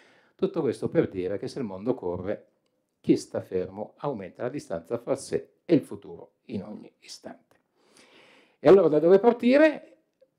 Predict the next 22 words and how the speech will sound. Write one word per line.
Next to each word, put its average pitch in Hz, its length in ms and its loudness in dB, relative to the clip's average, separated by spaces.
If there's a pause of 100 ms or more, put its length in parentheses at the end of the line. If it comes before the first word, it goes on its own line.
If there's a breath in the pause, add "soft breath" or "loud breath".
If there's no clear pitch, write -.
Molto 151 340 2
semplicemente 180 920 -2
dal 117 260 2
rinforzare 113 840 -2
le 104 120 -4
reti 104 220 -8
sociali 92 640 -8
e 120 180 4
il 104 180 2
condividere, 101 1120 -6
tema 98 280 2
nuovo 101 420 4
e 95 80 2
bellissimo 101 960 -4 (180 soft breath)
che 95 120 -6
sta 95 220 -4
già 104 220 -4
entrando 104 720 -8
nei 104 140 -10
modi 110 320 -10
di 107 100 -12
vita 104 460 -14